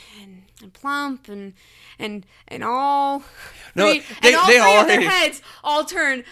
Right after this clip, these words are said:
Speaker 1: simultaneously to look at him, and I'm like, "That would never happen in real life," and that's why it's funny, because it's got comedic timing.
Speaker 2: It was already, but that was the thing, is they were already looking at him,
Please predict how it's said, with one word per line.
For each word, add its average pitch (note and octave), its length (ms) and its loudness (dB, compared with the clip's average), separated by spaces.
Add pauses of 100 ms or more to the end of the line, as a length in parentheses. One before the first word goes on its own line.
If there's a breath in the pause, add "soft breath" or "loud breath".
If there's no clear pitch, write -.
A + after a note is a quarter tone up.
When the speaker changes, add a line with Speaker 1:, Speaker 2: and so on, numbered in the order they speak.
Speaker 1:
simultaneously D4 1120 -4
to C4 60 -2
look B3+ 240 -6
at - 80 -6
him, A#3 140 -6
and A#3+ 80 -6
I'm B3 80 -8
like, B3 240 -4 (200 loud breath)
"That C#4 140 -4
would D#4+ 80 0
never B3+ 160 -4
happen C4 280 -6
in A3+ 160 -12
real A#3 180 -4
life," A3 340 -6
and G3+ 160 -14
that's G#3 240 -8
why A#3 100 -4
it's A#3 180 -8
funny, G3+ 340 -10
because C4 320 -12
it's G#3 140 -16
got G3+ 220 -8
comedic A3+ 480 -12
timing. G3 600 -10 (240 loud breath)
Speaker 2:
It G3 180 -2
was G3 180 -2
already, E3+ 540 -2
but E3 120 -8
that G3 120 -2
was G3+ 100 -8
the E3 80 -18
thing, G#3 200 -6
is E3+ 80 -8
they D3+ 160 -6
were C#3 180 -8
already F3 420 0
looking D#3 460 -8
at G#3+ 160 -6
him, G#3+ 320 -6